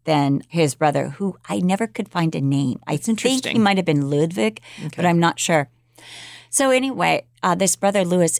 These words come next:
Speaker 1: he was older than Elizabeth, of course, but he had always admired her and thought she was just this darling little girl, and they had been friends. And he was just kind of the sympathizer at Wartburg Castle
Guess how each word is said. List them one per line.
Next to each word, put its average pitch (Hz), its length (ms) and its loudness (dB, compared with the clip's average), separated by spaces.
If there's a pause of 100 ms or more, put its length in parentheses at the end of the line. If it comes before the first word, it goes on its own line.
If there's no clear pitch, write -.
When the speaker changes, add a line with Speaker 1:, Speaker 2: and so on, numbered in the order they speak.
Speaker 1:
he 247 560 -4 (160)
was 196 320 2
older 175 300 0
than 156 180 2
Elizabeth, 147 500 0
of 143 140 -10
course, - 240 -6
but - 180 -8
he - 300 -4
had 220 240 0
always 190 420 0
admired 151 540 -2
her 143 200 -4
and 151 140 -2
thought 175 220 0
she - 140 -6
was 170 200 -2
just - 300 -4
this - 200 -2
darling 180 460 0
little 156 200 -4
girl, 156 280 2
and 160 140 0
they 175 80 2
had 196 140 2
been 180 180 4
friends. - 680 -4 (640)
And 185 320 0
he 247 220 -6
was 247 220 2
just - 240 -4
kind 190 180 0
of 165 120 -6
the 165 80 0
sympathizer 160 1000 0 (360)
at 190 200 2
Wartburg 180 680 -2
Castle - 540 -2